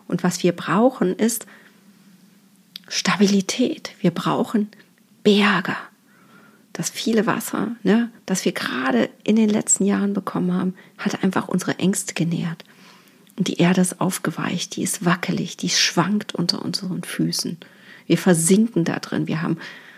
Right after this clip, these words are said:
wir kommen gar nicht voran, wenn wir da reingehen.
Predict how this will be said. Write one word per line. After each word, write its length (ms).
wir 120
kommen 340
gar 180
nicht 180
voran, 640
wenn 160
wir 80
da 140
reingehen. 500